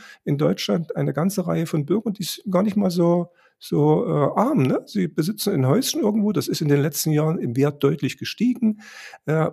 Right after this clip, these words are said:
da ist also eine Menge Kapital vorhanden, aber dieses Kapital ist eben dann gebunden. Da habe ich allein den Vorteil, dass ich mietfrei drin wohnen kann. Äh, das schafft mir natürlich noch keine Liquidität, die ich für den eigenen Lebensunterhalt brauche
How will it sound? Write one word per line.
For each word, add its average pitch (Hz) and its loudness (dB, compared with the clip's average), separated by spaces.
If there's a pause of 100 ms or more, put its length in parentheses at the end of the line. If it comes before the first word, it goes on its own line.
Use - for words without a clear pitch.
da - 0
ist 196 2
also 190 2
eine 180 6
Menge 185 4
Kapital 180 -4
vorhanden, 190 -2
aber 139 -2
dieses 202 -6
Kapital 196 -6
ist 165 -8
eben 170 -2
dann 175 -2
gebunden. 202 2
Da 127 -8
habe 151 -6
ich - -6
allein 160 2 (440)
den 143 2
Vorteil, 185 0
dass - -8
ich - -4
mietfrei 165 0
drin 156 2
wohnen 143 6
kann. 92 -8 (440)
Äh, 123 -4 (240)
das - -4
schafft - -4
mir 202 2
natürlich 185 -2
noch 165 -4
keine 156 -2
Liquidität, 139 -2 (240)
die 160 -2
ich 151 -4
für - -4
den 120 2
eigenen 131 -2
Lebensunterhalt 180 -2
brauche 170 -4